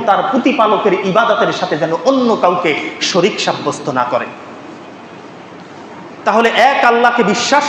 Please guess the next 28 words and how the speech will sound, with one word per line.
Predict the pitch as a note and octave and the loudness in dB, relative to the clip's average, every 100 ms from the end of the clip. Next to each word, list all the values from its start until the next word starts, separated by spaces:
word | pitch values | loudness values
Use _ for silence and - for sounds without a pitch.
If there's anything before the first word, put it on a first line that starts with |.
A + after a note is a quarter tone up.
| - | 0
করতে | G#3+ - | 0 2
হবে, | F3+ E3+ C4+ - - | 2 2 2 0 -2
এটা | G3 | 0
যেমন | F#3+ F#3+ F#3 | 2 2 0
সহিহ | - F#3 | 2 4
আকীদা, | E3+ G#3 G#3 E4+ - - - - | 4 2 2 2 2 -2 -4 0
তেমনি | C4+ F4+ E4+ D4 E3+ | 4 4 4 4 2
যত | B3+ - D#4 - | 2 4 4 4
ইবাদাত | G#3+ F#3 G3+ B3 F4+ F4+ C4+ | 2 4 4 6 6 4 4
রয়েছে, | B3 A#3 - G3+ E3 - G3+ | 4 4 4 2 2 -2 0
এই | G#3+ G3 | 0 2
ইবাদতের | A3+ C#4 C#4+ D4 C4+ | 4 4 4 4 2
ক্ষেত্রে | - A3+ A3+ G3+ | 2 0 2 2
অন্য | G#3+ C4 B3+ | 4 4 4
কাউকে | A3 A3 G#3+ G#3+ - | 4 4 2 2 2
কারোর | F3+ G3 | 2 2
জন্য | G3+ G3+ G#3 | 2 2 2
কি | G#3+ F3 - - - - - - | 2 2 0 -8 -14 -16 -18 -4
করা | F3+ F3+ F3 | 2 4 4
যাবে | E3 D#3+ G3+ D#4+ F4+ - | 4 4 2 2 -2 -2
না। | E3 D3+ | 0 2
আপনার | C#3 F3+ - G3+ G3 - | 2 0 0 2 0 2
একটা | G3 G#3 - F3+ | 2 2 0 0
মাসি, | F3 E3 F3 C4 A3+ C#3 - - - - - | 2 2 2 2 2 0 -6 -10 -14 -16 -4
একটা | A3 G#3+ G#3 | -2 2 2
মাসি | F#3+ F#3 G#3 G#3+ E4 | 2 4 4 4 4
যদি | C#4 B3+ C4+ | 4 4 2
কোরবানি | A#3+ G#3+ A3+ A3+ | 2 4 4 2